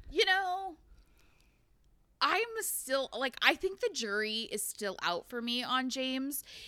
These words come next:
He seems, I think because he's been under the control of the bracelet,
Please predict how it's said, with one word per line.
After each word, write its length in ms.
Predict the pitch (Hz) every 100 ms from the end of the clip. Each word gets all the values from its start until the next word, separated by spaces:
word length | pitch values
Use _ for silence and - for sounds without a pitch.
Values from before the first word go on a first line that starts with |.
| - -
He 220 | - 285
seems, 1120 | 294 - - 285 294 320 330 359 370 - - - _ _ _ _ _ _ _ _ _ _ _ _ _
I 100 | 262
think 220 | 269 403 403
because 320 | 370 302 277
he's 160 | 285
been 200 | 233 226 -
under 300 | 190 196 214
the 80 | 214
control 480 | 247 208 - 180
of 120 | 185 170
the 60 |
bracelet, 720 | 170 170 165 175 202 208 247